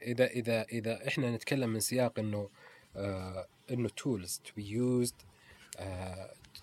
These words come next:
to perform analytics، then yes, there is a lot of tools يعني في الماركت، حتى بعضها فري اليوم.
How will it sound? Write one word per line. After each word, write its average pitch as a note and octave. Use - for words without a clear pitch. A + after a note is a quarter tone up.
to A2
perform A#2+
analytics، F2+
then G#2+
yes, D3
there A#2
is A2+
a G#2
lot G2
of -
tools F2+
يعني F#2+
في -
الماركت، F#2+
حتى C#3+
بعضها A#2
فري G2
اليوم. D#2